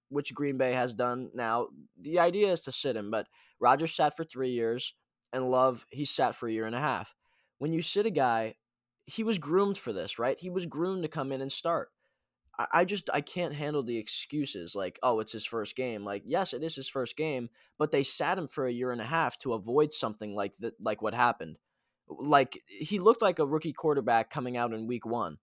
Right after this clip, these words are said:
That's what it looked like. I mean, he's got to sit behind Aaron, and I didn't think it would happen as a result.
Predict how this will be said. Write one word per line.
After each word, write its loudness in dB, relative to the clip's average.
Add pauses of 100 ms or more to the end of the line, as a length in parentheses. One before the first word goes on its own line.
(440)
That's 2
what 0
it 4
looked -2
like. -8 (440)
I -6
mean, -4 (220)
he's -4
got 2
to -6
sit -2
behind -2
Aaron, 0
and -4
I -2
didn't -6
think -8
it -6
would -6
happen 0
as -10
a -8
result. -2